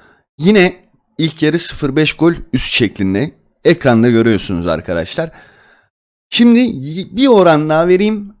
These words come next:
Ama verirken arkadaşlar sizleri kanalımıza abone olmayı ve videolarımızı beğenmeye davet ediyorum. Hemen aşağıdan abone olabilirsiniz.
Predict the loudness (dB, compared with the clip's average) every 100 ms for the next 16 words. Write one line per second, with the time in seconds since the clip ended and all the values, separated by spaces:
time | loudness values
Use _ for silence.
0 | -2 0 2 2 0 -2 -4 -2 -2 0
1 | 0 0 2 0 0 -4 _ -18 -12 -10
2 | -2 0 2 0 -6 _ _ _ _ _
3 | _ _ _ _ -20 _ -4 0 0 0
4 | -2 -2 -2 -2 0 0 -2 -2 -4 -4
5 | -4 -2 -2 -4 -6 -2 0 0 0 0
6 | 0 0 -2 -4 -4 -2 -4 -8 -8 -2
7 | 0 0 -2 0 0 0 -2 _ _ -20
8 | -20 -20 _ -2 0 2 2 2 2 0
9 | -2 -4 -6 -6 -8 -14